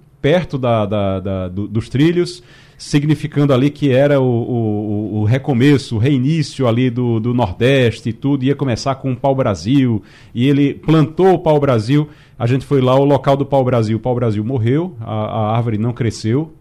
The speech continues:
lá morreu, <laughs> é, no local, a gente viu lá tudo seco, o, o local onde tava, e a única coisa que a gente encontrou lá foi alguns metros de trilho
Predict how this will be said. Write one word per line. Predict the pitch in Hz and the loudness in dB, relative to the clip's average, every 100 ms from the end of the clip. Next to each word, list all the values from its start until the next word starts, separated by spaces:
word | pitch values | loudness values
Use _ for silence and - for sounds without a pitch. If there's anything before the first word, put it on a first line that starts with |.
| - | -12
lá | 101 98 123 | -4 -4 -2
morreu, | 131 101 104 156 - _ - | -2 -2 0 -2 -6 _ -2
<laughs> | 349 349 262 | -2 0 -4
é, | 104 104 101 101 98 | -2 0 0 0 0
no | 107 | 0
local, | 104 - 110 143 | -2 -2 -2 0
a | |
gente | 117 117 107 | -2 -4 -6
viu | 87 123 | -2 0
lá | 123 104 123 | 0 0 -2
tudo | 110 113 | -4 -8
seco, | 110 - 107 135 143 110 | -10 -6 0 0 0 -4
o, | 101 95 98 95 | -6 -6 -6 -6
o | |
local | 104 98 104 | -6 -4 -6
onde | 104 98 | -6 -6
tava, | 110 120 156 170 | -4 -2 -2 -6
e | - 185 220 233 - | -8 -4 -4 -6 -4
a | 151 | -2
única | 180 214 190 | -2 -2 -2
coisa | 185 170 | -2 -4
que | 165 175 160 | -4 -2 0
a | |
gente | 147 156 165 | 0 -2 -4
encontrou | 147 151 143 147 | -2 -2 0 0
lá | 131 131 120 - - - _ | 2 2 0 -6 -20 -20 _
foi | - 175 170 165 160 | -4 2 4 2 2
alguns | 185 208 285 | -2 -2 -4
metros | 175 175 254 - 147 127 | 0 2 2 0 0 0
de | 139 | -2
trilho | - 165 226 226 240 | 0 0 2 0 -2